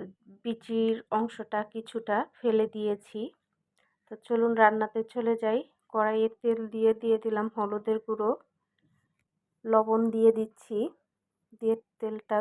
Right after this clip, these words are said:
গরম করে নিলাম। এবারে হাড় এবং মাংস দিয়ে দিচ্ছি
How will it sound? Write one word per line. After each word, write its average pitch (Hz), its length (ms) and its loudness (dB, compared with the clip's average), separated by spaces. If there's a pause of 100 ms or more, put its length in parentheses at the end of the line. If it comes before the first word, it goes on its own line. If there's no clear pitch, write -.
গরম 208 320 4
করে 220 280 0
নিলাম। 208 380 0 (960)
এবারে 214 380 4
হাড় 214 440 2
এবং 214 260 -4
মাংস 208 260 -2 (160)
দিয়ে 220 200 2
দিচ্ছি 214 460 -8